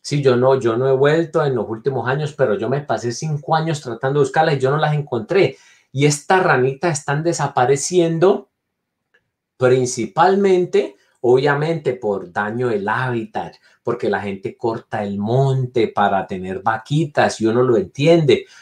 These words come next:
porque hay mucha minería, ¿sí?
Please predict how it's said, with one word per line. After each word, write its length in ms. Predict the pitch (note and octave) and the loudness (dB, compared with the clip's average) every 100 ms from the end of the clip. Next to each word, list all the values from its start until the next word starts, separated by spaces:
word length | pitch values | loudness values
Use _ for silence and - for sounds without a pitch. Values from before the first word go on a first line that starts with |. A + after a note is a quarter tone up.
| - - | -20 0
porque 360 | B2 A#2+ - | 2 2 0
hay 140 | G2+ G#2+ | 0 2
mucha 380 | B2 B2+ C3 B2 | 2 2 2 0
minería, 1000 | A2 F#2+ F2 A#2 D#3 E3 C#3+ G#2+ F2+ _ _ _ _ | 0 -4 -6 -6 -4 0 2 2 0 _ _ _ _
¿sí? 360 | - C#3 G3 | 0 2 2